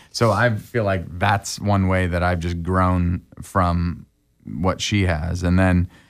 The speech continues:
you know, just the love that she has for people. Most of my friends like her more than they like me. <laughs> A lot of my friends call her, but, uh, it's just special to see the way people love her and, and respect her. And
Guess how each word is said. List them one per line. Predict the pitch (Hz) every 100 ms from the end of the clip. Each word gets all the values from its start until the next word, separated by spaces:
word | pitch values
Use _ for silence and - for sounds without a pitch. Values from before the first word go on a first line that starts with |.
| - _
you | 104
know, | 98 90
just | 92 - - _
the | -
love | 90 90 90
that | 71 62
she | - 90
has | 87 90 - - -
for | - 90
people. | 82 98 98 - - -
Most | 90 127 143
of | 139
my | 117 117
friends | 113 113 107 95
like | 95 87
her | 123 117
more | 92 90
than | 87
they | 80
like | 95 76 -
me. | 117 - - 123 - 147
<laughs> | - 143 - -
A | 117
lot | 143 208
of |
my | 185 143
friends | 151 156 131
call | 165 160 151
her, | 165 208 107 - _ _ -
but, | 107 117 107 117
uh, | 104 98 -
it's | 107
just | 110 120
special | - 123 120 101
to | 92
see | - 107
the | 95
way | 92 92
people | 92 92 90
love | 95 95 92
her | 92 87
and, | 85 87 87 - -
and | 92 90 90 87 -
respect | 92 - 98 95
her. | 98
And | 90 90